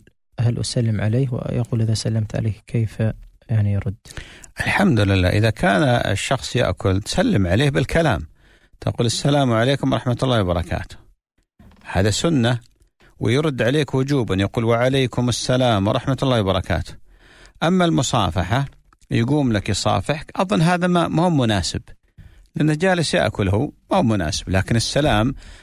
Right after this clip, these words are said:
Speaker 2: ما يمنع، لأن بعض الناس يقول: "لا سلام على كلام". لا، إحنا نغيرها، نقول: "لا مصافحة، آه، لا سلام على
Speaker 1: على
Speaker 2: طعام".
Speaker 1: طعام.
Speaker 2: يقولون: "لا سلام على طعام". نحن نغيرها، نعدلها، نقول: "لا مصافحة على طعام". نعم، صحيح.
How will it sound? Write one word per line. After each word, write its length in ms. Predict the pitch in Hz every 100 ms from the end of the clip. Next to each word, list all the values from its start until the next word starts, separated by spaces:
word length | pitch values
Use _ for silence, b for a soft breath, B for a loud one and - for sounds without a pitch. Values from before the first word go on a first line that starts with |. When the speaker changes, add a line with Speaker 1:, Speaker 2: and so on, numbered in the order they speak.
| B
Speaker 2:
ما 140 | 117 -
يمنع، 360 | 185 104 90
لأن 240 | 78 80 104
بعض 220 | 131 127
الناس 320 | 139 147 139
يقول: 200 | 135 135
"لا 100 | 147
سلام 400 | 135 143 139 123
على 260 | 110 113 104
كلام". 360 | - 98 78 - _ _ _ b b b
لا، 240 | - 160 117
إحنا 320 | 113 - 143
نغيرها، 460 | 135 151 160 147
نقول: 320 | 127 127 127 135
"لا 120 | 170
مصافحة، 960 | 175 151 160 147 165 147 160 - 180 208 - _ _ _ _ _ -
آه، 200 | 110 107
لا 140 | 123 139
سلام 380 | - 151 151
على 220 | 135 127 135
Speaker 1:
على 120 | 127
Speaker 2:
طعام". 280 | 117 104 98
Speaker 1:
طعام. 200 | 101 101 _ -
Speaker 2:
يقولون: 460 | - 110 120 123 104
"لا 120 | 123
سلام 420 | 117 131 135 123
على 240 | 107 107 98
طعام". 340 | - 76 -
نحن 200 | 143 151
نغيرها، 680 | 151 147 156 160 131 127 160 _ b b -
نعدلها، 580 | 104 113 131 139 113
نقول: 420 | 104 104 123 117 127
"لا 160 | 156
مصافحة 720 | 156 143 - 139 131 165 165 156
على 340 | 127 113 113 101
طعام". 380 | - 82 80 120
نعم، 260 | 139 92
صحيح. 360 | 82 92 90